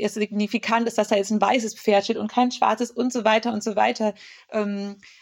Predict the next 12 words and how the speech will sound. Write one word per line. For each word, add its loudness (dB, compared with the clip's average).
und, -6
äh, -2
das 0
ist, -4
äh, 2
dieses -2
Abgekulte 0
auch 4
auf -2
so -4
einer, -4
ähm, -4